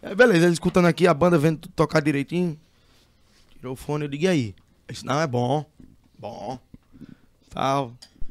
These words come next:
E aí? Bora fechar uma data aqui pra nós botar aqui, ó." E aí ele foi e disse, "Cara, eu tô com esse mês lotado.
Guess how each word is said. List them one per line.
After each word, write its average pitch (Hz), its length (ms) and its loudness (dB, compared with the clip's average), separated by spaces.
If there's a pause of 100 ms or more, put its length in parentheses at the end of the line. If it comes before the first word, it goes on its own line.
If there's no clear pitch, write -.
(160)
E 165 60 2
aí? 135 340 6 (420)
Bora 160 220 4
fechar 160 240 -6
uma 143 80 -2
data 139 180 -2
aqui 156 160 -12
pra 160 120 -10
nós 131 100 -6
botar 117 180 -14
aqui, 175 220 -10
ó." 139 100 -6 (1800)
E 113 80 -12
aí 117 120 -8
ele 113 100 -8
foi - 140 -12
e 120 40 -10
disse, 117 400 -8 (340)
"Cara, 131 420 -4 (760)
eu 127 100 -8
tô - 160 -16
com - 220 -12
esse 151 220 -4
mês 139 220 -2
lotado. 110 520 -4